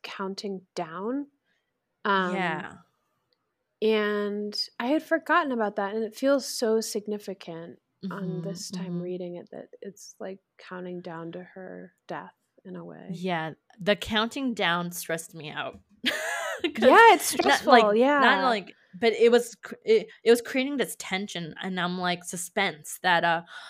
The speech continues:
Speaker 2: that I'm, like, it's counting down
Speaker 1: Mm-hmm.
Speaker 2: to something really, I, I mean, I, this was my third time reading it, and I kinda knew what was heading, but it's still, the counting down this time,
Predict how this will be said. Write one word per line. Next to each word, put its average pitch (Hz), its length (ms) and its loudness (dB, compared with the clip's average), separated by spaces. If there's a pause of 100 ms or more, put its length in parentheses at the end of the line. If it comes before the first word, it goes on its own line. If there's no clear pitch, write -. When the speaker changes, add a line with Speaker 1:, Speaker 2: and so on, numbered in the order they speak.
(160)
Speaker 2:
that 185 80 -2
I'm, 185 100 -2
like, 185 200 -6 (280)
it's - 140 -10
counting 226 420 0
down 190 200 0
Speaker 1:
Mm-hmm. 214 80 -4
Speaker 2:
to 214 100 -6
something 175 760 -8 (440)
really, 165 680 -4 (260)
I, 233 120 4
I - 20 4
mean, 262 200 -2
I, 247 240 2 (1080)
this 226 120 -2
was 220 140 -6
my 190 140 -4
third 185 240 -8
time 226 140 -6
reading 214 200 -8
it, 233 40 -4
and 190 100 -6
I 170 40 -8
kinda 185 240 -6
knew 175 160 -6
what 180 80 -4
was 175 120 -8
heading, 180 340 -10
but 170 240 -6 (300)
it's 190 260 -10
still, 220 880 -2 (1160)
the 190 80 -10
counting 208 400 -6
down 180 180 -4
this 175 160 -8
time, 160 460 -12